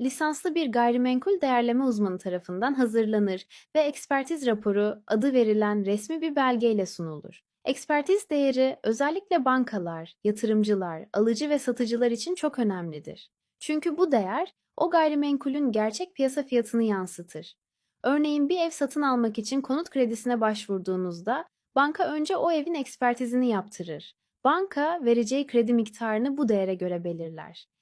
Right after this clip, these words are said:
Yani bir gayrimenkulün tapuda yazan değeri değil, ekspertiz raporunda çıkan değeri, onun gerçekte ne kadar ettiğini gösterir. Bu sayede hem alıcı hem de banka risk almadan işlem yapabilir.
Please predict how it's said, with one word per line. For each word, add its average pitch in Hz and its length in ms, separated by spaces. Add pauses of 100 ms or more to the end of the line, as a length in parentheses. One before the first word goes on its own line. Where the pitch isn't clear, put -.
(160)
Yani 349 360
bir 392 100
gayrimenkulün 302 840
tapuda 247 720
yazan 240 400
değeri 220 340
değil, 170 300 (100)
ekspertiz 220 580
raporunda 220 420
çıkan 233 420
değeri, 175 420 (200)
onun 302 240
gerçekte 285 540
ne 311 80
kadar 294 260
ettiğini 254 440
gösterir. 185 760
Bu 311 80
sayede 269 480
hem 269 260
alıcı 202 520
hem 247 180
de 247 140
banka 226 560 (100)
risk 262 340
almadan 254 400
işlem 240 340
yapabilir. 185 720